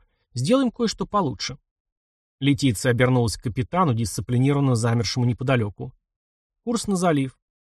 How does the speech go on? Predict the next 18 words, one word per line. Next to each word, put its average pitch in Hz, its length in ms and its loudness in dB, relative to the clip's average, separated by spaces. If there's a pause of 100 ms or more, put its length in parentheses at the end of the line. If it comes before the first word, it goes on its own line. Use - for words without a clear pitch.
(200)
Подойдите 175 480 2
ближе 160 300 0
к 123 140 -4
пристани, 135 420 0
но 202 100 0
не 226 100 2
слишком». 127 500 -6 (680)
Глава 135 320 6
морского 127 420 2
волка 139 320 2
резко 131 300 0
качнулся 131 480 -2
в - 20 -20
коротком 117 400 -2
поклоне. 117 560 -4 (380)
Раздались 165 440 0
лающие 190 400 0
команды, 123 600 2